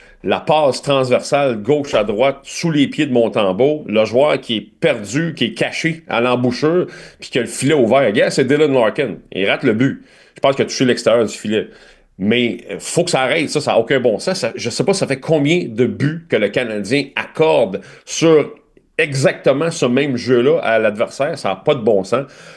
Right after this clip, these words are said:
Euh, de toute évidence, les autres clubs ont vu ça quelque part, euh, sur la vidéo, puis là, tout le monde a fait la même <laughs> affaire. Mais là, c'est, faut faire attention parce que Samuel Montembeault, sur ce genre de jeu-là, là,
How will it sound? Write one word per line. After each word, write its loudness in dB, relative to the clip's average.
Euh, 4
de -2
toute -6
évidence, 0
les 0
autres 0
clubs 0
ont 2
vu -12
ça 0
quelque -4
part, 2
euh, 4
sur -6
la 2
vidéo, 2
puis -2
là, 0
tout -4
le 0
monde 2
a -4
fait 0
la 0
même -2
<laughs> -
affaire. -2
Mais 0
là, -8
c'est, -2
faut 4
faire 2
attention 2
parce 2
que -2
Samuel 2
Montembeault, 2
sur -6
ce 2
genre 2
de 6
jeu-là, 0
là, 2